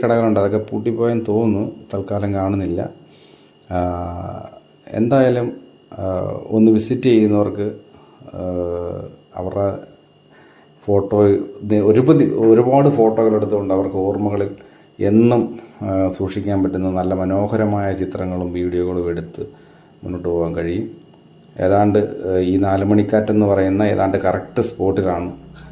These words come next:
ഈ സ്-, ഹോട്ടൽ, നാലുമണിക്കാറ്റ് എന്നാണ് ആ ഹോട്ടലിൻ്റെ പേര് തന്നെ. ചെ-, ഇത് ത-, ചെറിയൊരു തട്ടുകടയാണ്. ആ തട്ടുകടയാണ് ഇവിടെ എത്തിയിരിക്കുന്നത്. അതിമനോഹരമാണ്. എല്ലാവരും ഒന്ന് ചായ കുടിക്കാനൊക്കെ. അതുകൊണ്ട് ബസ് പോകണുണ്ട്. ചങ്ങനാശ്ശേരിയിൽ നിന്ന്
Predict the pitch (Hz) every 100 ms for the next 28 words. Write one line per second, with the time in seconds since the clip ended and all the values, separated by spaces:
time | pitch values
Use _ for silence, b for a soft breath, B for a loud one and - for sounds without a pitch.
0 | B 98 95 92 - 87 101 101 104 90
1 | - - - 95 98 98 98 101 98 95
2 | 92 92 90 90 90 90 92 104 95 92
3 | 95 95 - 71 92 92 110 107 98 120
4 | 131 135 143 139 104 120 - B B B
5 | B - - 95 - 98 95 92 90 90
6 | 87 90 92 90 87 90 90 113 - -
7 | - - - 170 147 120 107 101 92 85
8 | 92 110 117 110 101 95 95 95 92 95
9 | 92 90 92 98 87 98 95 113 98 92
10 | 85 82 92 95 95 101 101 98 98